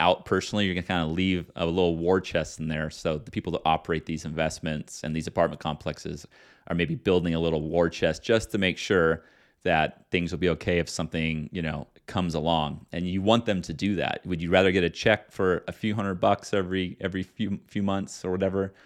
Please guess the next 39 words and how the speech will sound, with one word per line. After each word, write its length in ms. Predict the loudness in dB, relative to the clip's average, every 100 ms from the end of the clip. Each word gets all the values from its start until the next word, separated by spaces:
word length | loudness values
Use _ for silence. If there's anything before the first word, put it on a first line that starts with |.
| _ -6
or 100 | 0
you'd 80 |
rather 180 | 2 2
make 200 | 0 -4
sure 240 | -4 -4 -2
that 320 | -4 -4 -10 _ -10
the 60 |
people 180 | -8 -2 0
operating 360 | 0 0 -2
investments 840 | -2 -2 -4 -6 -8 -10 -14 -20 -10
have 480 | -2 -2 -2 -8 -10
the 160 | -10 -8
cash 380 | -4 -4 -4 -8
they 160 | -8 -6
need 420 | -4 -4 -6 -12 _ -20 _
to 100 | -2
make 180 | 0 0
the 80 | 0
right 300 | 2 2 0
decision? 600 | -10 -6 -6 -4 -10 -12 -14
Because 520 | -8 -6 -6 -10 -18 _ _
I 60 | -6
think 200 | -4 -4
if 80 | 4
all 200 | 6 6
business 340 | 4 0 -4
owners, 260 | -4 -4 -4
you 80 | -2
know, 180 | 0
if, 100 | -2
if 120 | -4 -2
you're 120 | -2
cash 360 | 2 2 2 -4
poor, 340 | -2 2 2
you 140 | 2 -2
make 180 | -4 -4
a 40 |
different 320 | -4 -4 -4
decision 600 | -8 -4 -4 -4 -6 -8